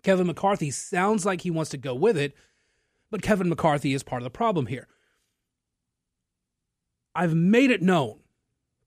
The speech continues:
my feelings on Kevin McCarthy. I don't think I have to, to, to jump into all of that again. But Kevin McCarthy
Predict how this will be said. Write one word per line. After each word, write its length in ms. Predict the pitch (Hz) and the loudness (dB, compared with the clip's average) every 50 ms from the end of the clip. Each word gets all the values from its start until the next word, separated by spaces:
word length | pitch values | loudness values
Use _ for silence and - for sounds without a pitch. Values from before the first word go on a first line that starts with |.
| _ _ _ _ _ _ _ _ _ _ - | _ _ _ _ _ _ _ _ _ _ 0
my 200 | 170 175 175 180 | 2 4 4 4
feelings 420 | 175 - 226 214 196 180 165 147 147 | 4 2 2 4 4 4 4 4 2
on 140 | 151 147 | 2 2
Kevin 280 | 139 - 156 139 131 123 | 2 0 0 0 0 -2
McCarthy. 400 | 120 117 - 123 113 113 - - | -4 -6 -4 -4 -6 -6 -6 -4
I 60 | 127 | 0
don't 140 | 156 220 208 | 0 2 2
think 160 | 233 226 196 | 2 0 0
I 60 | 185 | 2
have 120 | 170 185 156 147 | 2 0 0 -2
to, 120 | 143 127 127 _ _ - | -4 -8 -10 _ _ -6
to, 240 | - 143 131 120 123 - _ | -4 -4 -4 -6 -10 -16 _
to 120 | - 147 127 | -10 -10 -10
jump 500 | 123 123 113 131 185 185 185 - - 147 | -8 -4 0 2 4 4 4 2 0 -2
into 360 | 156 151 151 - - 156 143 | -2 -2 -2 0 0 0 0
all 140 | 131 123 117 | 0 0 -2
of 140 | 110 113 | -2 -4
that 160 | 117 120 113 110 | -6 -6 -6 -8
again. 180 | 110 - - _ _ _ _ _ _ _ _ _ _ _ _ _ _ _ _ _ _ _ _ _ _ _ _ _ _ _ _ _ _ _ _ _ _ _ _ _ _ _ _ _ _ _ _ _ _ _ _ _ _ _ _ _ _ _ _ _ _ _ _ _ _ _ _ _ _ _ | -10 -12 -16 _ _ _ _ _ _ _ _ _ _ _ _ _ _ _ _ _ _ _ _ _ _ _ _ _ _ _ _ _ _ _ _ _ _ _ _ _ _ _ _ _ _ _ _ _ _ _ _ _ _ _ _ _ _ _ _ _ _ _ _ _ _ _ _ _ _ _
But 180 | - 156 147 - | -10 -10 -8 -8
Kevin 380 | - - - 262 262 294 277 269 | -6 -2 0 0 2 2 0 0
McCarthy 680 | 269 220 - - 180 156 147 135 - 151 139 131 123 | -2 -2 -2 0 2 2 2 0 -2 -2 -4 -4 -4